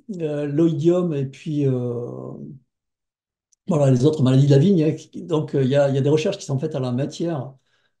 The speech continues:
au travers, euh, au travers des mycorhizes, hein, euh, sur les cultures, sur les,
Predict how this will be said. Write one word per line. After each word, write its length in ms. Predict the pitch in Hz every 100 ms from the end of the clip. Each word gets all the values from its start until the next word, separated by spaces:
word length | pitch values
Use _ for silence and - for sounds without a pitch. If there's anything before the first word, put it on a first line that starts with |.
| _
au 160 | - 139
travers, 440 | 135 135 139 147
euh, 140 | 139 131
au 120 | 135
travers 280 | 135 139 139
des 80 | 127
mycorhizes, 560 | 135 151 143 196 175
hein, 160 | 147 - _ _ _ _ _ _ _
euh, 320 | 147 139 135
sur 600 | 135 - - 220 233 196
les 220 | 156 151 -
cultures, 640 | 214 - - 208 180 151
sur 220 | 135 185
les, 800 | 185 160 147 139 135 131 - 87